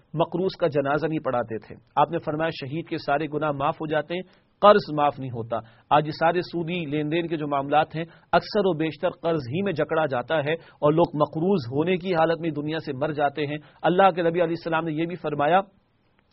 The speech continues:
"ایک شخص اللہ کی راہ میں قتل ہو، پھر زندہ ہو، پھر قتل ہو، پھر زندہ ہو، پھر قتل ہو، پھر زندہ ہو، پھر قتل ہو۔"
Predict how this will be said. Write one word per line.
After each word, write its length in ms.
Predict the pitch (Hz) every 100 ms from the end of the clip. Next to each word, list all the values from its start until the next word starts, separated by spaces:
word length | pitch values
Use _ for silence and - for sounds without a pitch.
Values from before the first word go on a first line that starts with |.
| _
"ایک 160 | 165 190
شخص 240 | 208 170
اللہ 160 | 175 190
کی 160 | 170
راہ 100 | 175
میں 120 | 170 165
قتل 320 | 180 185 202
ہو، 140 | 208
پھر 140 | 208 175
زندہ 300 | 160 170 180
ہو، 160 | 185
پھر 160 | - -
قتل 300 | 190 175 190
ہو، 100 | 196
پھر 120 | 170
زندہ 260 | 160 170 185
ہو، 120 | 214
پھر 380 | - _ - 240
قتل 300 | 208 214 220
ہو، 40 |
پھر 140 | 220
زندہ 240 | 196 214 220
ہو، 60 |
پھر 140 | 226 233
قتل 340 | 277 262 254
ہو۔" 340 | 196 127 _